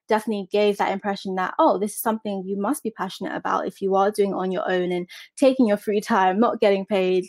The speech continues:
very low budget." Do you know what I mean? Um, and again, 'cause it had that solution-focused angle as well, um, I believe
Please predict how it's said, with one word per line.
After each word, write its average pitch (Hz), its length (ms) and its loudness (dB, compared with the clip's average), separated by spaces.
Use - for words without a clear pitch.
very 254 320 4
low 196 180 4
budget." 202 580 2
Do 254 80 2
you 240 60 6
know 226 100 6
what 220 100 6
I 220 100 4
mean? 208 320 -2
Um, 202 680 2
and 269 140 2
again, 220 440 0
'cause 233 160 -6
it 220 80 0
had 226 240 -4
that 226 200 -2
solution-focused 208 840 -8
angle 190 380 -6
as 190 140 -8
well, 196 380 0
um, 190 500 0
I 202 120 -2
believe 214 360 -2